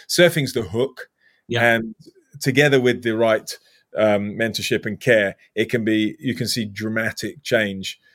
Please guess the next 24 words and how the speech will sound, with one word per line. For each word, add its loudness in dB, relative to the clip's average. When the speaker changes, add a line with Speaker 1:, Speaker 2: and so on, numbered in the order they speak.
Speaker 1:
But 2
the -2
mistake 2
is -4
to -10
think -6
that -10
just -4
surfing -4
will -8
change -10
people's -10
lives. -6
You -2
get 4
stoked -2
and, -14
and -10
everything, -8
and -8
there -2
is 2
positive, -8
but -6